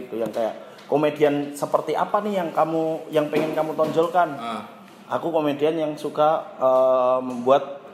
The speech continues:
Speaker 1: eh, berbicara tentang sepak bola.
Speaker 2: Oh, iya, iya, iya.
Speaker 1: Iya kan? Makanya kemarin
Speaker 2: Concernnya
Speaker 1: sama,
Speaker 2: kemana?
Speaker 1: ya,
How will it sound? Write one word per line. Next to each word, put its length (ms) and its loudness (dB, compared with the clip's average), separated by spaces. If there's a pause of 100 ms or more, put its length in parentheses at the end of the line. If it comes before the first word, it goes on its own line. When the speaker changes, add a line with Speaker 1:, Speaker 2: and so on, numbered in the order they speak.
(160)
Speaker 1:
eh, 340 2
berbicara 480 2
tentang 240 -6
sepak 300 0
bola. 400 -2 (240)
Speaker 2:
Oh, 140 -6
iya, 260 -2
iya, 180 -4
iya. 80 -4
Speaker 1:
Iya 140 4
kan? 160 4
Makanya 300 0
kemarin 180 2
Speaker 2:
Concernnya 240 0
Speaker 1:
sama, 160 2
Speaker 2:
kemana? 140 -6
Speaker 1:
ya, 180 8